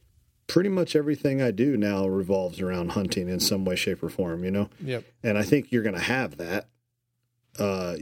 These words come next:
Speaker 1: I don't think you have to have that to be extremely passionate about the sport or, you know, about conservation. Um,
Speaker 2: Mm-hmm.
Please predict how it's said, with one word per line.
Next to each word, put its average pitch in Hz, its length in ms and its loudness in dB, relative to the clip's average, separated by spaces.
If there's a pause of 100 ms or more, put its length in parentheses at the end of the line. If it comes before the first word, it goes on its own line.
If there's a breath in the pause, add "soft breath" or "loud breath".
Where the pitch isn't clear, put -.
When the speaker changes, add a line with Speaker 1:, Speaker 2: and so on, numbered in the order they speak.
Speaker 1:
I 107 80 2
don't 113 160 0
think 117 240 0
you 95 100 -2
have 156 340 0
to 107 100 2
have 90 300 -4
that 92 320 -2
to 107 120 2
be 98 200 2
extremely 101 560 0
passionate 101 640 -2
about 98 340 -2
the 92 80 0
sport 113 540 0
or, 90 240 -6 (580 loud breath)
you 104 80 4
know, 98 240 2
about 95 460 -2
conservation. 107 840 0 (200)
Um, 101 80 -2
Speaker 2:
Mm-hmm. 92 420 0